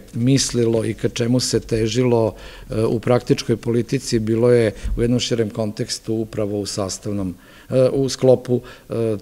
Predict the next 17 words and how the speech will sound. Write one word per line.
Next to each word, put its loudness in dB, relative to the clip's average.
tog -2
nekog, -4
e, -4
konteksta -6
rešavanja -4
takozvanog -4
istočnog -6
pitanja -4
kao -4
jednog -4
od -8
ključnih -6
političkih -10
pitanja -4
tadašnje, -2
e, -2
Evrope. 0